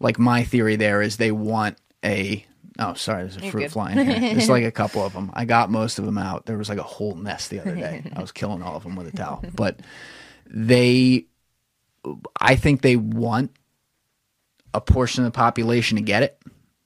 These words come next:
Speaker 1: and then they want a portion of the population not to get it, 'cause that's how they get people fighting
Speaker 2: Yeah.
Speaker 1: each other.
Speaker 2: Distractions.
Speaker 1: And, right.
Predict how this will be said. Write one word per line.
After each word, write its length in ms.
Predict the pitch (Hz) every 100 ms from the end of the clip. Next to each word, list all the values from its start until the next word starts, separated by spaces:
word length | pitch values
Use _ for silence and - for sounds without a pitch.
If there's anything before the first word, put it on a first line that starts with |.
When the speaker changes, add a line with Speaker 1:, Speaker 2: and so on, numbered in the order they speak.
| _ _ _
Speaker 1:
and 160 | 113 107
then 120 | 104
they 100 | 101
want 240 | 95 95
a 40 | 90
portion 360 | - 90 -
of 60 | 82
the 60 |
population 460 | 98 92 69 98 -
not 180 | 67 -
to 60 | -
get 140 | 90
it, 80 | 80
'cause 140 | 110
that's 180 | 107 107
how 80 | 104
they 120 | 92
get 100 | 85
people 220 | - -
fighting 260 | - 104 95
Speaker 2:
Yeah. 80 | -
Speaker 1:
each 100 | -
other. 220 | - - - - -
Speaker 2:
Distractions. 840 | 165 - 120 - - - - -
Speaker 1:
And, 80 | 117
right. 220 | 101 -